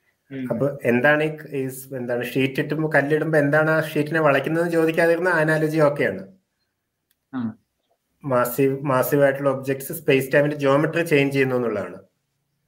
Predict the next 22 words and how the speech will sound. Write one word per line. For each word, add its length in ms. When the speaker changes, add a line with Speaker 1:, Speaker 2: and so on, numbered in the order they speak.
Speaker 1:
ഉം. 280
Speaker 2:
അപ്പൊ 140
ഇതിന് 200
Einstein, 600
ഇപ്പൊ 240
ഈ 120
equation 400
പറയാതിരിക്കുന്ന 800
മോശമായിരിക്കും. 520
കാരണം 140
ഇത് 120
നമുക്ക് 440
മനസ്സിലാക്കാൻ 500
കഴിയില്ലെങ്കിൽ 360
ഇത് 80
Einstein's 600
field 320
equation 460
എന്ന് 140
പറയുന്ന 240
equation 380
ആണ്, 120